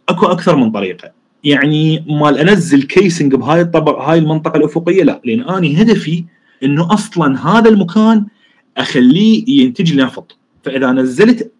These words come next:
كل كيسنج يعني م-، مو منطقي، لان انا راح اسد كانما سديت البير من جديد، فاني هذا مو هدفي. لذلك غالبًا عمليه الاكمال بداخل الابار الافقيه تكون وحده من اثنين.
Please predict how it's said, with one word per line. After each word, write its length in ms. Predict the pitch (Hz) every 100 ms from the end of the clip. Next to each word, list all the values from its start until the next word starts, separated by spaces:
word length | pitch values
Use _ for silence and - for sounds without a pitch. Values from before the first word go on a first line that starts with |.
| -
كل 340 | - 220 214
كيسنج 640 | 170 151 135 - 113 120 127 - _ _ _ _ _ -
يعني 460 | 131 127 131 139 143
م-، 840 | 143 - 135 131 131 131 131 156
مو 60 | 226
منطقي، 440 | 208 170 175 95
لان 160 | 110 123
انا 240 | 160 180
راح 160 | - -
اسد 260 | - 170
كانما 480 | - 170 196 202 190
سديت 340 | 170 147 202
البير 260 | 202 165 175
من 120 | 165
جديد، 300 | 165 - - - _ _ _ _
فاني 280 | - 170 185
هذا 200 | 170 196
مو 140 | 170 143
هدفي. 380 | 110 90 - - _ _ - - - -
لذلك 560 | 151 156 214 151 - _ _ _ -
غالبًا 680 | 135 147 202 196 135 98 92 _ _ -
عمليه 520 | 120 135 208 233 -
الاكمال 640 | 117 - - 113 95 95 - _ 127
بداخل 640 | 117 147 160 208 - 151
الابار 480 | 120 120 113 147 180
الافقيه 460 | 170 165 170 196 202
تكون 240 | - 202
وحده 260 | 185 170 208
من 80 | 156
اثنين. 400 | - 101 170